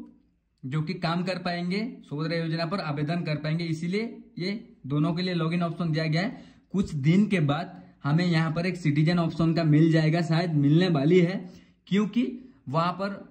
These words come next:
अपने अपने सुभद्रा योजना पर आवेदन करने का जो Tatos हो गया, payment Tatos, installment Tatos, जैसे कि हम पीएम Kisan application में देखते हैं, वैसे ही इसमें भी हमें कुछ इस type का सब कुछ देखने के लिए मिल जाएगा।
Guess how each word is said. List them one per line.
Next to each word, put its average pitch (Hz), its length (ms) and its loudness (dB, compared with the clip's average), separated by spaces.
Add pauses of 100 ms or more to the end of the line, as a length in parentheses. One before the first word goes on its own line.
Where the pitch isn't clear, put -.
(260)
अपने 180 260 -4
अपने 190 360 -2 (720)
सुभद्रा 165 380 -4
योजना 165 240 -4
पर 165 120 -4
आवेदन 160 320 -4
करने 160 240 -2
का 160 80 -2
जो 160 240 -4
Tatos 151 380 -4
हो 147 100 -2
गया, 147 140 -4
payment 147 420 -2
Tatos, 147 320 -4
installment 147 540 -4
Tatos, 147 320 -4
जैसे 143 280 -6
कि 147 80 -6
हम 143 320 -4 (400)
पीएम 170 220 -2
Kisan 165 380 -4 (420)
application 180 600 -4
में 165 180 -2
देखते 147 240 -2
हैं, 190 100 -2
वैसे 170 300 -2
ही 214 80 -4
इसमें 180 340 -4
भी 233 140 0
हमें 202 340 -2 (200)
कुछ 165 140 -4
इस 165 140 -2
type 170 180 -4
का 180 60 -4
सब 160 220 -6
कुछ 175 140 -2
देखने 147 300 0
के 147 100 -2
लिए - 120 -4
मिल 170 240 4
जाएगा। 117 300 -2